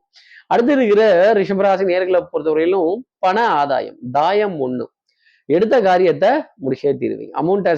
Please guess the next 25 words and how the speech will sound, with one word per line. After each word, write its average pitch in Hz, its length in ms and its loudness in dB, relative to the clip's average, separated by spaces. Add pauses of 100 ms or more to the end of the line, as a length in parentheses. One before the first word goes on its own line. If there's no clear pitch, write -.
been 160 200 0
credited, 131 460 -4 (560)
amount 190 320 0
has 170 100 2 (100)
been 185 280 -2 (300)
transferred" 196 500 0
அப்படின்னு 156 280 0
சொல்லக்கூடிய 147 520 -2
விஷயங்கள் 120 600 -4
பெரிய 170 220 -2
அளவுக்கு 143 320 -2
கை 123 100 -4
கொடுக்கும். - 380 -16
பவுடர், 160 440 2
பர்ஃப்யூம், 160 420 -2 (580)
காஸ்மெட்டிக்ஸ், 165 600 0
வாசனாதி 175 460 0
திரவியங்கள், 143 540 0
அழகு 160 380 -2
சாதன 160 380 -2
பொருட்கள் 135 680 -4
மகிழ்ச்சி 196 420 -2
தர 156 200 0
வேண்டிய 127 440 -4
அமைப்பு. 110 280 -20